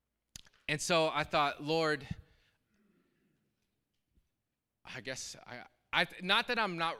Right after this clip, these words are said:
not that I don't want to." This is what I felt. Not that I didn't want to. It's like I didn't know if I was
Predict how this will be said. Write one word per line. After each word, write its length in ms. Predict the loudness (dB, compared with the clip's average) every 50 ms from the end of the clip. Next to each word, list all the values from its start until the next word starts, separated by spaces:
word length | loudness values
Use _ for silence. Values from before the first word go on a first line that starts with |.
| -10 -6
not 220 | -2 0 0 2 2
that 120 | 2 2
I 20 |
don't 300 | 2 2 0 -2 -6 -8
want 180 | -8 -8 -8 -6
to." 180 | -6 -4 -4 -4
This 200 | -4 -4 -6 -6
is 100 | -6 -4
what 160 | -4 -4 -4
I 140 | -4 -6 -8
felt. 320 | -6 -4 -2 -2 -2 -4 -8 -16 _ -8
Not 200 | -4 -4 -2 0
that 80 | 0 0
I 40 |
didn't 180 | 0 -2 -4 -4
want 200 | -4 -4 -4 -4
to. 180 | -6 -6 -6 -8 -10 _ _
It's 140 | -10 -4 -2
like 180 | 0 0 0 0 0
I 60 | 0
didn't 140 | 2 2 2
know 120 | 0 0
if 140 | -2 0 0
I 100 | 2 2
was 380 | 2 0 -2 -4 -6 -8 -12